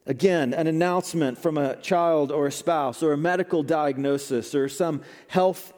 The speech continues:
scare. And we as believers are just as susceptible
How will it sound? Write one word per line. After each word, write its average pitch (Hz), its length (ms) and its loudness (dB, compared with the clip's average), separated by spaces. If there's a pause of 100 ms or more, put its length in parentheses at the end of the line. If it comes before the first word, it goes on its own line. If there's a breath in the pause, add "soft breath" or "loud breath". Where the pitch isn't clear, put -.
scare. 104 800 -6 (1300 soft breath)
And 151 140 2
we 247 320 4
as 175 260 0
believers 185 720 2
are 165 200 0
just 226 520 0
as 202 160 2
susceptible 175 920 0